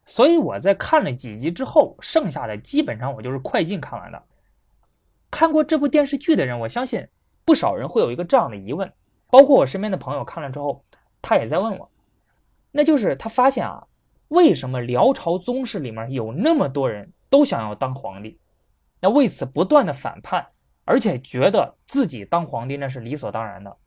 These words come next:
啊，皇位本来就应该是我自己的呀。比如，呃，这个电视剧里面像太平王耶律演萨葛、耶律李胡和耶律希隐父子，包括耶律明义等等。咱们得说一下，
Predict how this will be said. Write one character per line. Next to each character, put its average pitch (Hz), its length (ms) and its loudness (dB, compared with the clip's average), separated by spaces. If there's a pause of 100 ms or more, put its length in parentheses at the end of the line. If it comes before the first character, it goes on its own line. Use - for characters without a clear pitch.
(220)
啊， 131 100 0
皇 143 240 4
位 311 100 2
本 120 180 -4
来 117 140 -4
就 269 140 0
应 190 80 -4
该 208 100 0
是 220 140 -6
我 131 120 -2
自 175 140 -8
己 - 140 -16
的 - 100 -16
呀。 - 160 -12 (920)
比 170 120 0
如， 175 420 0 (400)
呃， 139 160 0
这 135 140 -2
个 196 80 0
电 190 180 2
视 185 80 -2
剧 180 140 -2
里 139 100 -4
面 135 180 -4
像 135 300 -4
太 196 180 2
平 147 160 -2
王 139 260 0
耶 170 160 0
律 165 120 -2
演 117 100 -4
萨 139 200 0
葛、 - 200 -8 (720)
耶 233 160 4
律 220 140 0
李 123 160 -4
胡 131 280 -4
和 165 280 2
耶 214 220 2
律 190 120 -2
希 143 200 -8
隐 117 140 -8
父 127 160 -12
子， 107 200 -16 (480)
包 185 120 10
括 180 120 0
耶 165 160 0
律 160 100 -2
明 127 180 -8
义 143 140 -8
等 104 160 -12
等。 95 100 -16 (1120)
咱 143 140 2
们 208 80 -2
得 165 80 0
说 135 220 -2
一 - 20 -4
下， 123 220 -14